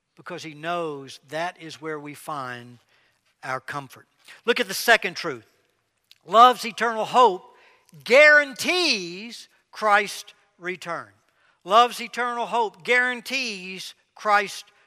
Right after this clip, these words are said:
return. Uh, verse sixteen, "For the Lord himself will descend from heaven with a shout, with the voice of the archangel, and with the trumpet of God." Did you know that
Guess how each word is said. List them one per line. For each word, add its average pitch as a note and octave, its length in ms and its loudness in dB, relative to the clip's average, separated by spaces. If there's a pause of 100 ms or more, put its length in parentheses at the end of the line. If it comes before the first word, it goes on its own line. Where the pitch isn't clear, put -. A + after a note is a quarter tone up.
(120)
return. E3+ 520 -6 (520)
Uh, E3 100 -10
verse G#3 260 -2
sixteen, C4 500 -6
"For G3+ 140 -12
the F#3+ 60 -8
Lord B3+ 360 4
himself D#4 840 -2 (480)
will D#4 440 2
descend G#3+ 500 -8
from F#3+ 140 -12
heaven E3 440 -4 (340)
with G#3 120 -6
a A3 60 0
shout, G3+ 480 0 (580)
with G3+ 140 -8
the G#3 60 -12
voice B3 360 2
of B3 100 -8
the A#3+ 100 -2
archangel, E3+ 840 -4 (480)
and G3 220 -14
with F#3 140 -10
the F3 80 -14
trumpet G#3+ 640 -6 (540)
of D3 180 -16
God." C3+ 360 -4 (960)
Did F3 220 -12
you C#4 200 -12
know D3+ 520 -8 (960)
that F#3+ 440 -2